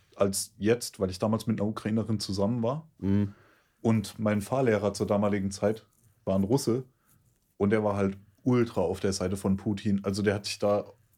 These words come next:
Speaker 1: vor allem dadurch, dass meine Freundin Ukrainerin ist, oder war damals, und bei dem gleichen Fahrlehrer war,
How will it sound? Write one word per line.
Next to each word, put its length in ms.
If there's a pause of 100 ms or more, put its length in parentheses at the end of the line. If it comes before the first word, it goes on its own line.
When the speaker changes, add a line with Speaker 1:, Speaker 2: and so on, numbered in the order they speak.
(580)
Speaker 1:
vor 120
allem 80
dadurch, 220
dass 180
meine 180
Freundin 320
Ukrainerin 560
ist, 240 (800)
oder 340
war 440
damals, 340 (1000)
und 300 (140)
bei 100
dem 160
gleichen 280
Fahrlehrer 360
war, 240